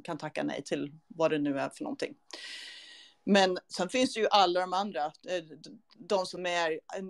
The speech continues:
nyttiga idioter, eh, och det är ju taskigt att säga det, för de är absolut inte idioter,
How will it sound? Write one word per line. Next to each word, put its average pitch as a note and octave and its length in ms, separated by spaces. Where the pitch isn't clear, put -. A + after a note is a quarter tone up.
nyttiga F3+ 520
idioter, E3+ 600
eh, F3+ 180
och F3 160
det F3+ 80
är F#3 120
ju G3 80
taskigt F3+ 440
att F3 60
säga D3+ 260
det, C#3 160
för D#3+ 60
de F3 140
är E3 40
absolut F3 380
inte D#3+ 200
idioter, C#3+ 680